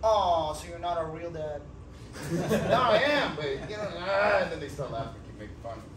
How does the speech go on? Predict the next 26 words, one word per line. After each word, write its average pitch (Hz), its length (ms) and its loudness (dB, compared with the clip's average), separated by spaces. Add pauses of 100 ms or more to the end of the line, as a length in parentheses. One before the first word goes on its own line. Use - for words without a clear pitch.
(340)
The - 260 -8
point 160 240 -2
is, 143 340 -6 (300)
is - 100 -14
that 110 280 -6 (920)
healthy 151 260 -6
lifestyle, 120 680 -4 (680)
continue 131 420 -12
to 120 60 -10
move 113 200 -12
forward. 101 400 -8 (760)
And 165 100 -6
remember 202 320 -8 (800)
that 165 320 0
at 139 160 -6
some 180 200 -8
point 165 340 -6 (200)
you 127 60 -10
have 131 380 0 (480)
the 117 80 -4
higher 135 260 0
belts 123 400 -4
here, 123 400 -8 (580)
you - 60 -12
have 127 260 -4
the 120 220 -4